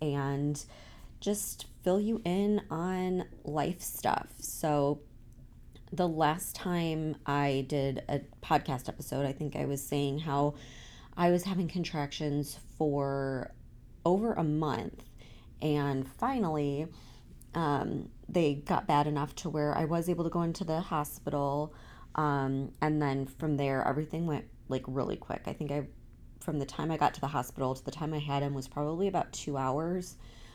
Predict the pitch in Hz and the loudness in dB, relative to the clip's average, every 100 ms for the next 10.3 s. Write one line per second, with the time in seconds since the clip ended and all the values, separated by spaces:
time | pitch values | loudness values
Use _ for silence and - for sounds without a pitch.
0 | - - 147 143 135 139 135 - - - | -18 -2 0 2 2 0 -4 -6 -10 -14
1 | - - - 143 151 147 147 147 160 170 | -14 -14 0 4 4 2 2 2 4 0
2 | 165 190 156 143 165 170 151 - 143 139 | 0 0 2 2 2 0 -2 0 0 0
3 | 147 - 151 147 190 277 - - - - | -2 -2 0 2 0 -4 -14 -18 -18 -18
4 | - - - 160 165 165 - 165 151 143 | -18 -14 -6 0 0 0 0 4 6 4
5 | 151 147 - 160 139 135 - 139 135 143 | 2 -2 -2 0 2 0 -2 -2 0 0
6 | 185 196 - 151 139 131 131 143 123 - | 0 -2 0 6 8 8 4 2 -4 -14
7 | - - - - - - - 143 165 175 | -18 -18 -20 -20 -18 -18 -8 0 2 2
8 | 165 - 127 165 - - - 135 135 - | 0 4 4 2 -4 -10 2 4 4 -2
9 | - 175 147 147 160 135 - - 151 156 | -4 0 0 -2 0 2 0 -2 0 2
10 | 151 170 208 | 2 2 -2